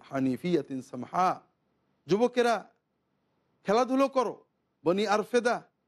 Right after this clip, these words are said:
রাসূলুল্লাহ সাল্লাল্লাহু আলাইহি ওয়াসাল্লাম মসজিদে কিছু আফ্রিকান যুবক খেলা করছিল, রাসূলুল্লাহ সাল্লাম তাদেরকে সম্বোধন করে বলেন, "তোমরা খেলতে থাকো,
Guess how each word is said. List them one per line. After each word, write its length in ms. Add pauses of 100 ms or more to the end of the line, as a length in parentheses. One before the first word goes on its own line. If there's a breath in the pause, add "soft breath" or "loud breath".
(180)
রাসূলুল্লাহ 300
সাল্লাল্লাহু 280
আলাইহি 200
ওয়াসাল্লাম 260
মসজিদে 0 (400)
কিছু 400 (520)
আফ্রিকান 520
যুবক 340
খেলা 160
করছিল, 400 (800)
রাসূলুল্লাহ 280
সাল্লাম 280
তাদেরকে 360
সম্বোধন 460
করে 180
বলেন, 220
"তোমরা 200
খেলতে 300
থাকো, 320